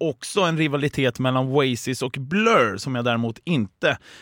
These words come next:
eh, nämnde. Det var ju den här rivaliteten mellan de brittiska bandens fans som nådde sin kulmen just det här, eh, året under sommaren nittonhundranittiofem, ofta kallad då The Battle of Britpop.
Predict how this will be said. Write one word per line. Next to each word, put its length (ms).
eh, 200
nämnde. 480
Det 80
var 100
ju 60
den 100
här 120
rivaliteten 480
mellan 240
de 220
brittiska 500
bandens 600
fans 560
som 200
nådde 280
sin 180
kulmen 360
just 220
det 100
här, 380
eh, 80
året 400
under 240
sommaren 580
nittonhundranittiofem, 1160
ofta 300
kallad 340
då 200
The 80
Battle 400
of 260
Britpop. 960